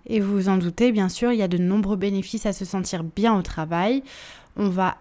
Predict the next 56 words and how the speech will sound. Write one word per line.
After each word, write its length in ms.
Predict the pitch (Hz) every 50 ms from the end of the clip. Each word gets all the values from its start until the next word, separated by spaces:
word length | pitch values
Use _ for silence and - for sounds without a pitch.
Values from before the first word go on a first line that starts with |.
| _ _ _ _ - -
avoir 300 | 220 202 202 185 - -
plus 160 | - 202 180
d'énergie, 640 | 175 180 175 175 170 175 165 170 185 202 233 247 233
de 140 | 202 190
motivation, 840 | 170 170 175 175 - - 190 175 175 175 - - - 233 240 254 262
on 20 |
va 120 | 196 196 180
se 120 | - -
sentir 380 | 175 - 190 180 - - - -
plus 380 | - - - 226 240 214 214
engagé 340 | 208 196 196 202 190 208 208
dans 160 | 185 185 180
ce 80 | 175 -
qu'on 160 | - - 170
fait, 480 | - - - 220 226 240 247 254 247 226
on 60 | 190
va 100 | 165 165
être 220 | - - - - _ -
plus 160 | - 233 214
créatif, 1040 | - - - - 247 220 202 190 - - - - 233 240 254 262 254 - - - - -
en 120 | - 214 233
meilleure 340 | 233 233 233 214 208 - -
santé, 600 | - 202 190 185 180 - - 226 233 247 254 247
moins 220 | 220 202 214 220
stressé, 420 | - - - 196 185 - - 277
et 120 | 277 262 269
cetera. 440 | - - 214 208 - 180 170 160 165 -
Dans 80 | 214
le 60 | 208 208
premier 240 | - - 262 311 311
podcast, 640 | 311 262 226 226 - - 262 285 277 285 - 247 208
je 80 | 208
vous 120 | 196 202 190
parlais 280 | 226 214 226 247 254
de 100 | 202 196
Tal 240 | 185 - 226 214 196
Ben-Sahar, 680 | 185 196 190 190 190 - 208 190 226 269 302 - - -
un 140 | - 196 185
chercheur 340 | - 214 208 - - 233 214
en 80 | 202
psychologie 480 | 202 - 233 - 247 226 220 214 233 226
positive 480 | - 233 214 202 196 - - 302 302
qui 160 | - - - 202
définissait 500 | 214 214 - - 247 254 247 - - 262
le 80 | 226
bonheur 300 | 202 202 214 214 220 220
au 20 | 220
travail 380 | - - 226 214 226 240 240
selon 240 | - 240 214 202 196
quatre 340 | - 240 247 - - 247 240
dimensions 540 | 214 220 220 214 208 196 - - 269 302 202
qui 100 | - 240
étaient 240 | 190 208 202 -
à 60 | 202 196
mon 140 | 196 202
sens 340 | 202 - - 247 254 - -